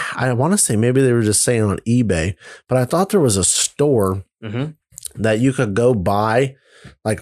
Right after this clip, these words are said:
Speaker 1: old school super soakers, like, O E M,
Speaker 2: Oh, like,
Speaker 1: like, branded
Speaker 2: legit?
Speaker 1: super soakers
Speaker 2: Uh-huh.
Speaker 1: from way back in the day.
Speaker 2: Okay.
Speaker 1: And I was like, "Man,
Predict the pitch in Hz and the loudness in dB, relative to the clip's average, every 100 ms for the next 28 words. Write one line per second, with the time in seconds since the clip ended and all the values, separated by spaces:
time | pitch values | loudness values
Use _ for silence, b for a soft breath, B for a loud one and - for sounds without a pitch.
0 | - 113 123 - - 131 123 110 - - | -2 0 2 0 0 0 2 2 2 0
1 | 104 98 127 - 135 135 151 135 110 104 | 0 -2 -2 2 2 2 -2 0 -2 -2
2 | - 117 123 135 131 123 113 117 120 131 | -4 0 2 4 2 0 0 0 0 0
3 | - _ _ 87 82 - 107 95 110 110 | -2 _ _ -10 -8 -4 -2 -2 0 0
4 | 120 120 170 - - 120 127 135 139 139 | 2 2 2 0 0 0 0 0 0 2
5 | 139 123 113 135 190 - _ _ _ _ | 2 2 2 -2 -4 -10 _ _ _ _
6 | - 107 101 120 156 151 131 127 113 110 | -4 -2 0 0 2 2 0 0 0 2
7 | 110 95 90 b b - 120 113 107 98 | 0 0 -4 b b -6 -2 0 -2 -4
8 | - - 104 117 113 87 85 | -8 -6 -2 0 0 0 -4